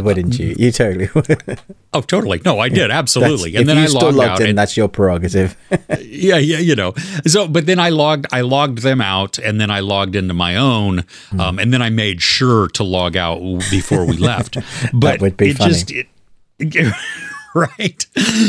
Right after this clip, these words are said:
Speaker 2: So it just, I, I, the, a cool feature, I guess, if you do travel, if
Speaker 1: Hmm.
Speaker 2: you, you know, you actively log in. I know a lot of people, if you travel, you're either watching on your phone or your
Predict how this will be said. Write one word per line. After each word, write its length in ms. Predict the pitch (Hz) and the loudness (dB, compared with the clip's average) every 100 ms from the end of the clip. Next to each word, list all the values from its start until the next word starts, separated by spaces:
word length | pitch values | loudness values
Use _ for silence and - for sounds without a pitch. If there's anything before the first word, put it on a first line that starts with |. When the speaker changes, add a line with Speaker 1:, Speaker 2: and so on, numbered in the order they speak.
| 226 185 | 0 0
Speaker 2:
So 180 | 214 | 2
it 100 | 190 | 2
just, 220 | 185 220 185 | 2 0 0
I, 160 | 170 165 | -4 -2
I, 80 | 175 | 0
the, 320 | 156 196 175 | 2 4 2
a 60 | 165 | -2
cool 300 | - 233 214 | 0 2 2
feature, 440 | - 196 - 196 - | 2 0 2 0 0
I 80 | |
guess, 300 | 147 175 160 - | 0 2 2 2
if 240 | 180 175 | 0 2
you 120 | 180 | 0
do 300 | 151 165 160 | 2 4 4
travel, 720 | 147 - 175 143 143 147 143 - - - | 2 -2 -2 0 0 0 -2 -6 -16 -2
if 120 | 131 | 2
Speaker 1:
Hmm. 60 | 123 | 4
Speaker 2:
you, 440 | 120 120 117 113 - | 4 2 0 -2 -4
you 140 | 120 | 0
know, 180 | 110 104 | 0 0
you 280 | 98 110 117 | 0 0 0
actively 480 | 117 123 117 107 107 | -2 -4 -4 -2 -2
log 320 | 104 101 95 | 0 0 -2
in. 120 | 95 | -4
I 80 | 107 | -2
know 140 | 131 | 2
a 20 | 147 | 2
lot 200 | 120 123 | 2 -2
of 60 | |
people, 260 | - 117 113 | -2 -4 -2
if 160 | 104 - | -4 -4
you 60 | |
travel, 460 | 98 143 135 120 117 | -2 0 0 0 -2
you're 140 | 98 101 | 0 0
either 240 | 107 98 | 0 -2
watching 300 | 92 90 92 | -4 -4 -4
on 100 | 82 | -6
your 100 | 80 | -6
phone 580 | - 117 101 101 98 95 | -4 -2 -2 -2 0 -2
or 40 | |
your 200 | 85 76 | -2 -4